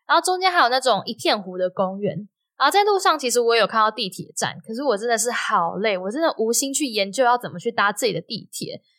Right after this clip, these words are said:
因为我是搭隔夜巴士来的嘛。然后我整晚其实都没有什么在睡，因为我没有在，呃，欧洲内陆里面跨境过，我不知道，诶，是不是会有人上来检查，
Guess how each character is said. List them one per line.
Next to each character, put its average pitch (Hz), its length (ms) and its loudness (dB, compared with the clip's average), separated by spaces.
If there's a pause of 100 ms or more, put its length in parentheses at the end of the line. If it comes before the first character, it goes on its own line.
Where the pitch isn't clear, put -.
(120)
因 403 80 -2
为 392 60 4
我 320 40 4
是 294 100 0
搭 277 240 4
隔 240 200 0
夜 226 200 2
巴 185 260 0
士 202 240 -2
来 95 220 -6
的 - 60 -12
嘛。 117 100 -12 (480)
然 330 120 2
后 359 60 4
我 359 40 4
整 269 240 0
晚 247 140 4
其 220 160 -6
实 220 120 -6
都 269 140 2
没 254 140 0
有 202 120 4
什 208 140 0
么 143 80 -10
在 190 160 2
睡， 202 260 2
因 277 160 0
为 339 240 4
我 226 220 2
没 226 280 2
有 285 140 4
在， 233 300 2 (180)
呃， 190 180 0
欧 254 180 2
洲 262 160 2
内 262 240 2
陆 226 100 0
里 180 140 -4
面 202 180 -8
跨 190 240 0
境 190 220 -8
过， 220 180 -2
我 196 80 0
不 214 80 -12
知 269 80 -2
道， 294 120 4
诶， 349 200 -2
是 359 100 -2
不 339 60 -8
是 349 100 0
会 339 140 4
有 233 100 4
人 196 200 -2
上 285 160 0
来 220 120 2
检 202 240 -4
查， 175 160 -8